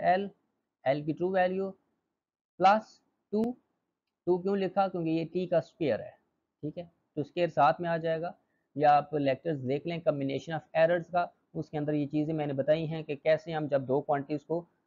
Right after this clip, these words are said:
solve करते हैं, अ, तो उनके जो error होती हैं, final result में error कैसे लिखते हैं, वहाँ पे मैंने डिटेल से समझाया। यहाँ पे just मैं उसका result लिख रहा हूँ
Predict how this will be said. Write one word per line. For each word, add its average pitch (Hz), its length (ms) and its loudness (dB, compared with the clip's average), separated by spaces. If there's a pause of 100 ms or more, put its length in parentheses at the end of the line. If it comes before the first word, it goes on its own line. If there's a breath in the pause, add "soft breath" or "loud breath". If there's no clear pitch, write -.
(180)
solve 139 220 6
करते 147 320 -2
हैं, 156 260 -4
अ, 127 800 2
तो 143 220 -2
उनके 151 240 -2
जो 143 240 0
error 160 240 6
होती 147 240 -2
हैं, 139 80 -4
final 135 280 0
result 135 260 -2
में 135 100 -2
error 131 140 0
कैसे 139 280 -2
लिखते 127 240 -8
हैं, 135 80 -6
वहाँ 120 160 0
पे 123 100 -10
मैंने 123 200 -4
डिटेल 143 340 -4
से 175 80 -8
समझाया। 170 360 2
यहाँ 151 240 0
पे 131 200 -4
just 151 240 2 (100)
मैं 135 120 -4
उसका - 220 -2
result 135 340 0
लिख 175 180 -6
रहा 180 100 2
हूँ 180 180 -6